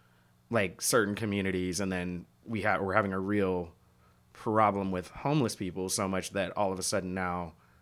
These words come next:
there's homeless people in more affluent neighborhoods, and then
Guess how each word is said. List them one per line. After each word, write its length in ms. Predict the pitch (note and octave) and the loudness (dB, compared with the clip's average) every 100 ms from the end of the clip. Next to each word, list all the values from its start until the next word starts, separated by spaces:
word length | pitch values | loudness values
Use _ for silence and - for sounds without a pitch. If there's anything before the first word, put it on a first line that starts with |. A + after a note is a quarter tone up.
| - - | -20 -6
there's 180 | - G2+ | -2 0
homeless 360 | B2+ A#2 G#2+ G2 | 2 2 2 0
people 380 | G#2 F#2+ F#2+ F2+ | -4 -2 -2 -2
in 180 | F#2 | -2
more 420 | F#2 G2 F#2+ F#2 - | -2 -2 0 -2 0
affluent 680 | F#2+ G2 - F#2+ F#2+ F2 - | 2 2 -2 -4 -4 -6 -4
neighborhoods, 720 | G#2 G#2 G2 F#2+ F#2 F2 D#2+ | -2 0 0 -2 -2 -2 -4
and 160 | F#2+ F#2+ | -4 -2
then 320 | F2+ F2 E2+ | -2 -4 -6